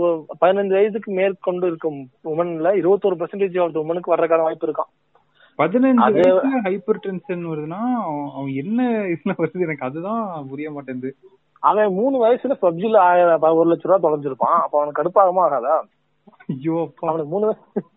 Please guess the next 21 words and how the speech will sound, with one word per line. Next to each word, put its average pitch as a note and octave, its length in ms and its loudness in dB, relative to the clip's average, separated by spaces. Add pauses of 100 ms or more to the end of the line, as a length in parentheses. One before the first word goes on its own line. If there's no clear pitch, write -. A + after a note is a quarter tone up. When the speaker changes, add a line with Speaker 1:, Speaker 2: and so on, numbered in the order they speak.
(340)
Speaker 1:
அந்த - 160 -8
மாதிரி G3 160 4
இங்க F3+ 220 4
இதெல்லாம் D#3+ 260 4
இருக்கும். C3 220 -4 (100)
ஏ, F3 60 -2
அதே E3 360 6
இது G3+ 140 4
வந்து G3+ 200 -2 (480)
மென்னுக்கு G3 460 2
வந்து F#3+ 240 2 (160)
ட்வென்டி F3 260 2
ஃபைவ் F3+ 180 2
பர்சன்டேஜ். F3 520 0 (1120)
ஏ, D3 180 4
அது, E3 240 4
இந்த A3 360 2
டேட்டா A#3+ 300 6
வந்து A3+ 200 4
எனக்கு G3 220 2
கொஞ்சம் D3 280 2